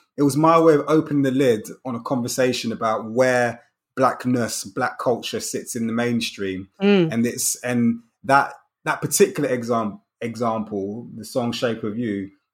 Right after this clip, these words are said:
Speaker 1: is this an iteration of a conversation that society's had over and over again since the birth of the teenager? Black culture being illicit, being marginalized, being sidelines, therefore being attractive, therefore being commodified, sold back to the mainstream,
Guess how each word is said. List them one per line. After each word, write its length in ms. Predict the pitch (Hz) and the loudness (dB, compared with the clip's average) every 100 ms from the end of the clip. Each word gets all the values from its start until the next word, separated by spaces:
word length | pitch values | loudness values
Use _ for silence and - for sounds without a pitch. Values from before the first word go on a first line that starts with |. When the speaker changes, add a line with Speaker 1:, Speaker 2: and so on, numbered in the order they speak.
| - | -8
Speaker 1:
is 120 | 127 | -6
this 180 | 139 131 | -4 -2
an 80 | 131 | -2
iteration 840 | 131 135 120 131 127 120 110 110 | -4 -2 2 2 0 -4 -4 -4
of 140 | 104 113 | -6 -8
a 40 | |
conversation 840 | - 117 117 120 117 117 110 107 110 | -2 -2 -2 -2 -4 -4 -6 -4 -2
that 200 | 107 - _ _ | -4 -6 _ _
society's 540 | - 120 127 113 117 - | -10 -4 0 0 -2 0
had 160 | 117 | 0
over 260 | 113 123 110 | 0 -2 -2
and 80 | 117 | -4
over 160 | 110 | -4
again 240 | 110 110 107 | -4 -4 -6
since 200 | - 107 | -6 -10
the 100 | 101 | -8
birth 240 | 120 113 | -6 -6
of 120 | 104 - | -8 -16
the 100 | 117 | -4
teenager? 640 | 156 151 107 95 98 101 _ _ _ _ | 0 2 2 -2 -6 -10 _ _ _ _
Black 280 | - 135 - | 0 0 0
culture 400 | - 127 120 127 | 0 0 0 -6
being 260 | 117 113 107 | -4 -4 -2
illicit, 560 | 117 139 - 139 127 | 0 0 0 0 0
being 220 | - 110 117 | -2 -4 -2
marginalized, 520 | 135 127 131 131 123 | -2 -4 -2 -4 -4
being 120 | 107 | -10
sidelines, 760 | - 127 123 120 120 120 107 101 | -6 -2 -2 -2 -4 -4 -6 0
therefore 380 | 123 117 117 | 0 0 -4
being 140 | 113 104 | -4 -6
attractive, 720 | - 147 135 - 131 107 101 | -4 -2 -2 -2 -4 -4 -2
therefore 580 | 120 120 113 120 110 - | 2 2 0 -4 -4 -4
being 380 | 113 110 113 107 _ - | -6 -4 -4 -6 _ -10
commodified, 720 | - 113 127 123 - 123 117 107 | -6 -2 -2 -2 -2 0 0 -2
sold 360 | - 123 113 | -2 -2 -2
back 180 | 127 - | -4 -6
to 100 | - | -6
the 60 | 113 | -2
mainstream, 760 | 117 131 131 - 104 101 98 | 0 0 0 -2 -4 -4 -4